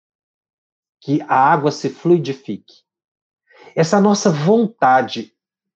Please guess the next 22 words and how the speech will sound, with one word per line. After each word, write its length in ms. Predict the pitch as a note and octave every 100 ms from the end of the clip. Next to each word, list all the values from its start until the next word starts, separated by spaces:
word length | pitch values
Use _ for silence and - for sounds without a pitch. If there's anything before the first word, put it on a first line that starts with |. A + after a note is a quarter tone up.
| _
causa 760 | F3 F#3+ G3+ E3 G#2 A2+ G2 - _ _ _ _ _ _ _ _ -
um 180 | F3+
deslocamento 1700 | C#3+ G#3 C4+ G3 F#3+ G3+ G#3+ G#3+ G3 E3 D3+ D#3+ A3 A#3+ G3+ - D3+
fluídico 1200 | C#3 - E3+ E3 E3 G#3 B2+ G#2 G2 _ _ _ _ _ _ _ _ _ _ _ _ -
e 80 | C3
faz 380 | - C#3+ D3
com 180 | - D#3
que 140 | D#3 D3+
a 80 |
água 300 | A#2 A#2 B2+
fique 360 | C3 - B2+ -
magnetizada 920 | A#2+ D3 D3 D3 C3 F#2+ G#2+ A#2 A2
ou 100 | C#3
fluidificada. 760 | C#3 - A2+ A2 - - G2+ G2+ _ - -
Então, 260 | C#3+ F#3+
a 60 | E3+
nossa 320 | E3+ G#3 G#3
vontade 720 | D#3+ G3 A3 D#3 D3+ E3+ C3+
pode 380 | C3+ C3+ C#3 C#3
impulsionar 580 | D3+ D3 C#3+ - D3+ B2+
o 40 |
fluido. 360 | C#3 G#2+ G2 F#2+